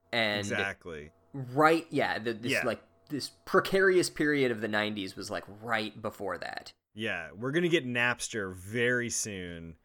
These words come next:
Speaker 1: Yep.
Speaker 2: If not already in small form, we're gonna start seeing people downloading and sharing music, and sharing music that you may not have access to or been easily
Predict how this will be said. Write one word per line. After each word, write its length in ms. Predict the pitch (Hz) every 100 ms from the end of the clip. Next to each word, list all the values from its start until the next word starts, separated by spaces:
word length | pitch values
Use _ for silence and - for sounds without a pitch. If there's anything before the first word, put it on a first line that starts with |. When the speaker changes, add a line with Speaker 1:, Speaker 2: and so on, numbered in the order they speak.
| _
Speaker 1:
Yep. 180 | - 95 -
Speaker 2:
If 120 | 147
not 200 | 226 220
already 540 | 175 139 139 139 135
in 140 | 120 107
small 440 | - 117 101 104
form, 600 | - 101 92 85 82 78 _ _ _ _ _ _ _
we're 460 | 127 117 113 113 107
gonna 320 | 95 123 123
start 360 | - 113 107 -
seeing 680 | - 113 104 101 95 95 -
people 560 | - 120 117 107 98 90
downloading 920 | - 107 107 104 101 98 95 92 87 85 _ _ _ _
and 140 | - 104
sharing 580 | - 123 110 110 107 104
music, 580 | 101 101 98 95 90 -
and 140 | 117
sharing 360 | 110 175 180 165
music 280 | 160 143 151
that 120 | 139
you 220 | 131 139 139
may 160 | 139
not 220 | 135 131
have 200 | 120 113 117
access 400 | 165 - 110 -
to 160 | 110
or 100 | 104
been 200 | 98 107
easily 560 | 127 180 139 107 98 90